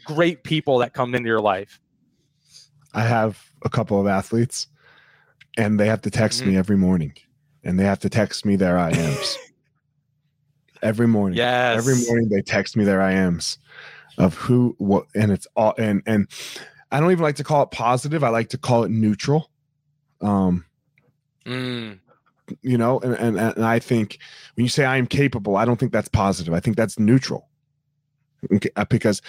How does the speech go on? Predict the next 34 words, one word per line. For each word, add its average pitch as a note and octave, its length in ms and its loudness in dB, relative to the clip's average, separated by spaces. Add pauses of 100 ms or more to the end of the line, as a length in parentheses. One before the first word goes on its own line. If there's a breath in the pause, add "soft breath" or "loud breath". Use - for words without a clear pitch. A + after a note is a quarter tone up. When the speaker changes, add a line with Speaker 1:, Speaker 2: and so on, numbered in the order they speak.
(480 loud breath)
Speaker 2:
positive D3+ 440 0
Speaker 1:
Sure, F3+ 40 2
Speaker 2:
is E3+ 80 -2
like, G#2+ 160 -2
Speaker 1:
yeah. C#3 140 0
Speaker 2:
"I, B2+ 240 0
I C3 160 0
am B2 220 0
the G#2 80 -2
best." - 640 -2 (100)
That's A#2 240 0
positive. A#2+ 560 -4
Eh, C3+ 1300 0 (580)
right? B2 260 0
That B2+ 200 -4
could B2 180 -2
not B2 220 -2
be B2 100 -2
true, D3+ 360 0
and A2 440 -2
now G#2+ 480 0
you're G#2+ 300 -2
lying F#2+ 300 0
to - 120 -6
yourself, - 260 -8 (300 loud breath)
right? C3 260 0
So B2+ 220 0
then A#2+ 220 0
it, C3+ 200 -4
it C3+ 140 0
could B2 160 -2
fall, A2+ 460 0
Speaker 1:
Mm-hmm. - 500 -12
Speaker 2:
right? A#2 220 0